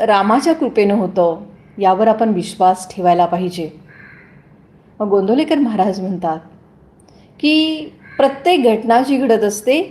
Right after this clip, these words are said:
ती रामाच्या इच्छेने घडते, त्यामुळं आपण हा विश्वास ठेवला पाहिजे की जे काही होतं ते रामाच्या कृपेनं होतं. पुढची गोष्ट गोंदवलेकर महाराजांनी सांगितलेली आहे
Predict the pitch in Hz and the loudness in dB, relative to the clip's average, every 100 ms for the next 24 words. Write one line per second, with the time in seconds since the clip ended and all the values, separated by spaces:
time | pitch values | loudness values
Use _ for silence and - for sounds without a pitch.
0 | - - _ - 269 277 294 - 208 190 | -12 -20 _ -4 0 0 -2 -2 0 2
1 | 247 311 262 - - 202 196 226 185 180 | 2 2 0 -2 -4 -2 -2 0 -2 -2
2 | 175 165 - - - - - 202 196 202 | -4 -4 -12 -20 -20 -14 0 2 2 2
3 | 220 220 - 185 214 214 220 196 190 - | 0 0 -4 -4 -2 -4 -2 -4 -4 -4
4 | 240 294 311 - 190 190 185 190 180 185 | 0 0 -2 -4 2 2 2 -2 -4 -4
5 | 175 165 - - - - 233 196 311 349 | -4 -6 -12 -20 -20 -10 -6 -2 0 0
6 | 240 202 208 180 202 359 - - _ - | -2 -2 -4 -2 0 0 -4 -20 _ 0
7 | 202 208 359 - - 180 175 180 180 247 | 2 2 0 -8 -2 0 2 0 -2 -6
8 | - 180 175 170 165 165 160 135 - _ | -4 -4 -4 -6 -6 -12 -16 -18 -20 _
9 | _ _ _ _ _ _ - _ - - | _ _ _ _ _ _ -20 _ -20 -20
10 | - _ - - 311 302 370 320 311 320 | -20 _ -20 -2 0 2 2 2 2 4
11 | 302 262 233 254 277 269 226 226 233 233 | 4 4 4 2 0 0 0 0 0 -4
12 | 190 190 196 190 180 180 226 | -6 -4 -2 2 0 0 -4